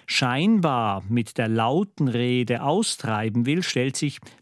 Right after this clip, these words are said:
beim genaueren Lesen sofort wieder ein und der Leser,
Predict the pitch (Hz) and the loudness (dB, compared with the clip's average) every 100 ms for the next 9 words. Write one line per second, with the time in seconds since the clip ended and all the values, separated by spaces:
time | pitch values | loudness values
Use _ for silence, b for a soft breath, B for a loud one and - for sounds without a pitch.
0 | - 110 107 104 110 110 120 147 156 131 | -6 -4 -2 0 0 0 2 0 0 0
1 | 135 135 131 123 B B - 120 139 143 | 0 0 0 -2 B B -4 0 0 -2
2 | - 131 117 113 139 190 147 120 - - | -2 -2 0 -2 0 0 0 -2 -6 -4
3 | 131 120 127 170 180 170 | 0 2 2 0 0 0